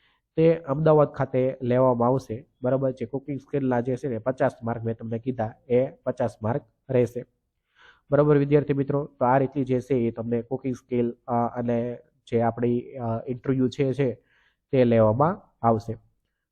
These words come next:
હવે મિત્રો વાત કરીએ કે તમારે અંદર શું કામ કરવાનું હોય, તો મિત્રો આની માટેનું જે તમારે કામ હોય તે ગુજરાત હાઈકોર્ટના જે નામદાર એટલે કે જે આપણા જજ હોય છે તેમના ઘરે તમારે વિવિધ પ્રકારના કામ કરવાના રહે, જેવા કે રસોઈ કામ,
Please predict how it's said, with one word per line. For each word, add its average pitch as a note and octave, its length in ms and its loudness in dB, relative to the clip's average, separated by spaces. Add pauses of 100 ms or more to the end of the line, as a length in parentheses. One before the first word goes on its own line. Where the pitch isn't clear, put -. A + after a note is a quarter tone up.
(120)
હવે D3+ 120 6
મિત્રો E3+ 560 2
વાત B2+ 300 2
કરીએ D#3 240 4
કે B2+ 120 -2
તમારે C3 280 0
અંદર C3+ 220 -2
શું C#3+ 220 -6
કામ C3 240 -2
કરવાનું C3+ 420 0
હોય, B2+ 220 -2
તો - 220 -8
મિત્રો C3+ 240 -4
આની B2+ 200 -4
માટેનું C#3 360 -4
જે C3 120 -4
તમારે B2+ 240 -4
કામ A#2+ 320 -4
હોય B2 220 -2
તે B2 140 -8
ગુજરાત B2 380 -4
હાઈકોર્ટના A#2+ 580 -4
જે A2+ 160 -8
નામદાર B2 420 -4
એટલે A#2+ 180 -8
કે A#2+ 120 -4
જે B2+ 200 -4
આપણા A#2+ 260 -4
જજ C3 360 0
હોય A#2 220 2
છે D3+ 220 -4 (580)
તેમના C3+ 320 4
ઘરે C#3 360 4
તમારે A#2+ 340 2
વિવિધ C3 340 2
પ્રકારના A#2 520 -2
કામ B2 380 0
કરવાના A2 440 -2
રહે, A2+ 160 -6
જેવા A#2+ 440 -2
કે A2 180 -2
રસોઈ A2+ 320 -2
કામ, A2 420 -2